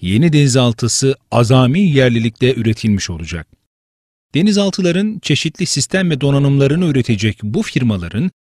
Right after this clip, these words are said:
yanı sıra yerli birçok firmadan da ürün tedarik edilecek. Milgen projesi başladığında tersanelerin de yüzde yedi milli katkıyla çalışırken bugün bu oranı yüzde yetmişe ulaştıran Türkiye,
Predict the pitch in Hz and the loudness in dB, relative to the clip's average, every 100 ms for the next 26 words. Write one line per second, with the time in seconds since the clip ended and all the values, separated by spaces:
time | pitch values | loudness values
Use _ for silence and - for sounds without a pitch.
0 | _ 90 113 151 - 104 101 160 - _ | _ -2 2 2 0 -2 -4 -6 -10 _
1 | _ 90 113 123 135 165 - 160 - 135 | _ -2 0 0 2 0 2 -2 0 0
2 | 127 113 110 101 123 139 - 131 131 143 | 0 2 0 0 0 0 -2 -4 -2 -2
3 | - 123 110 123 139 117 107 92 87 80 | -2 0 0 0 -2 -2 -2 -4 -8 -12
4 | _ _ _ _ _ - 117 123 131 120 | _ _ _ _ _ 0 2 4 2 2
5 | 127 117 98 127 110 101 - 101 101 90 | 0 -2 -2 -4 -2 -2 -2 -2 -2 -2
6 | 110 147 - - 107 - 117 113 110 120 | -2 -2 -4 -2 -2 0 0 2 2 0
7 | 127 127 127 101 117 117 120 104 147 147 | 0 0 -2 -2 -2 0 0 0 -2 0
8 | 117 127 165 127 - 127 113 107 120 104 | 2 0 -2 -4 -2 -4 -2 -4 -6 -4
9 | 110 - 117 135 - _ _ 131 160 147 | -6 -2 -2 -2 -6 _ _ -4 0 2
10 | 131 147 147 110 110 127 - _ _ 98 | 0 2 2 2 0 0 -4 _ _ -6
11 | 101 143 151 127 120 - 117 113 - 113 | -2 0 0 -2 -4 -2 -2 -2 -2 -2
12 | 107 104 - 139 - 90 107 | -2 0 0 -2 -2 -2 -2